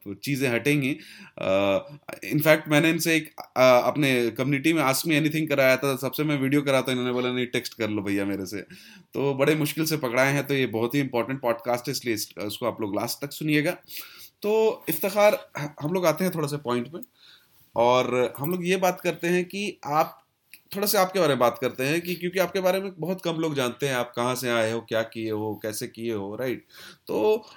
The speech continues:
अ, आप बताइए, शुरुआत से बताइए, अपने बचपन से बताइए कि आप लोग, आप कैसे स्टार्ट, कहाँ से आप पैदा हुए हैं और कहाँ से,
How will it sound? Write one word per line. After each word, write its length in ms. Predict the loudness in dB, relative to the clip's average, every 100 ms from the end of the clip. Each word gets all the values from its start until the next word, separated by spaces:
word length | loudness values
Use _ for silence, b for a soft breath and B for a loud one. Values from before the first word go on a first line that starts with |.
| B -2
अ, 60 | 0 0 -2 _ _ _
आप 120 | 0 0
बताइए, 280 | 2 0
शुरुआत 460 | 0 0 4 4 4
से 80 | 0
बताइए, 340 | 0 0 0
अपने 280 | -2 -4 -2
बचपन 280 | -2 -2 -2
से 80 | 0
बताइए 440 | 0 -2 0 -2
कि 140 | -2 -2
आप 180 | -2 0
लोग, 80 | -2
आप 140 | -2
कैसे 240 | -2 -2 -4
स्टार्ट, 420 | -2 -2 -2 -2
कहाँ 240 | -2 0
से 140 | 2 0
आप 140 | 2
पैदा 200 | 0 0
हुए 200 | -2 -2
हैं 80 | -4
और 80 | -2
कहाँ 160 | -2 -2
से, 220 | -4